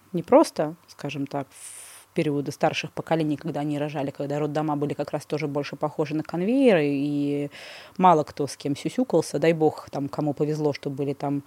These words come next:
какие-то близкие подруги, мамы, оберегающие, поддерживающие, но часто этого не было. И о-, было действительно немало негативного опыта. И вот это когда транслируется, типа, что роды — это больно, это страшно, это ужасно, оно и в голове оседает.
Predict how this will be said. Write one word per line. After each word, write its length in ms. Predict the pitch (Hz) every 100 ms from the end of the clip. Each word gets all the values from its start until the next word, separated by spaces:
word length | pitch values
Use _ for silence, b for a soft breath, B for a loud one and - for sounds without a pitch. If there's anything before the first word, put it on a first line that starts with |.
| B B B B
какие-то 420 | 151 - 147 151
близкие 420 | 139 156 - 147
подруги, 440 | - 156 156 143
мамы, 680 | 147 151 147 147 143 139 123 117
оберегающие, 640 | 143 151 139 143 139 -
поддерживающие, 840 | - 147 214 247 190 156 151 -
но 80 | 156
часто 300 | 147 214 -
этого 220 | 185 180
не 260 | 170 170 175
было. 300 | 143 131 123
И 140 | - 151
о-, 260 | 143 160
было 320 | 170 165 214 175 147 147 -
действительно 440 | 175 - 214 190
немало 380 | 165 156 170 165
негативного 600 | 147 143 151 - 156 147
опыта. 380 | 151 139 - -
И 80 | 143
вот 160 | 156 185
это 80 | -
когда 180 | 185
транслируется, 920 | 175 185 185 - 349 285 185 - 147 147
типа, 200 | - -
что 180 | 139 -
роды — 240 | 143 175 170
это 140 | 160
больно, 400 | 156 143 160 156
это 180 | 143 -
страшно, 460 | - - 156 - 151
это 180 | -
ужасно, 460 | 151 160 160 - 156 B B B
оно 140 | - 202
и 60 | 240
в 80 |
голове 320 | 185 202 214 196
оседает. 480 | - 165 156 139